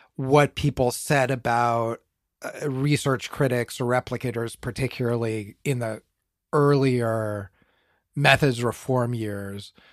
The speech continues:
So this is kind of the nicer way of saying it, I suppose. But, uh, if you're less nice about it, you're like, "Well, those people are methodol-, methodological terrorists or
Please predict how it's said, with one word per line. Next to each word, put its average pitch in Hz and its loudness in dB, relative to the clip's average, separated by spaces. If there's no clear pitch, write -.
So 120 0
this 151 0
is 147 -8
kind 143 0
of 117 -6
the 127 -2
nicer 175 2
way 110 -4
of 101 -10
saying 107 -8
it, 104 -10
I 104 -8
suppose. 104 -12
But, 117 -2
uh, 117 -8
if 110 -14
you're 123 -8
less 190 2
nice 143 4
about 120 -4
it, 120 -4
you're 120 -6
like, 107 -8
"Well, 120 0
those 110 -6
people 117 -6
are 110 -6
methodol-, 113 -8
methodological 127 -2
terrorists 123 0
or 113 -2